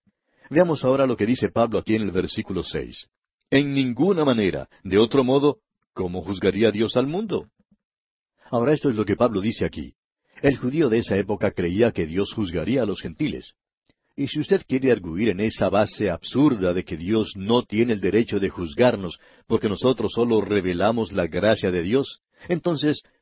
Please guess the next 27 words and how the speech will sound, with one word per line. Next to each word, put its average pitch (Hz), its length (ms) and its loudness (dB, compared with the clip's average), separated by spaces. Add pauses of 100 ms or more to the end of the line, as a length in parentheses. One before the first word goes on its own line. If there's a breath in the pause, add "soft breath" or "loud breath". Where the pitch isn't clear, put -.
Dios 95 400 2
no 113 260 2
tendría 110 400 2
el 107 80 2
derecho 107 340 2
de 98 120 2
juzgar 95 340 0
a 85 80 -2
nadie 113 440 2 (260 soft breath)
porque 180 240 4
los 151 120 4
demás 117 440 2
revelaron 113 560 4
algo 135 340 2
de 101 100 2
la 90 120 0
gracia 117 420 2
universal 107 580 -2
de 120 120 0
Dios. 76 400 -6 (760 loud breath)
Pero 156 160 2
usted - 220 0
que 156 100 -6
nos - 160 -4
escucha, 92 360 -6
amigo 87 200 -6
oyente, 73 380 -10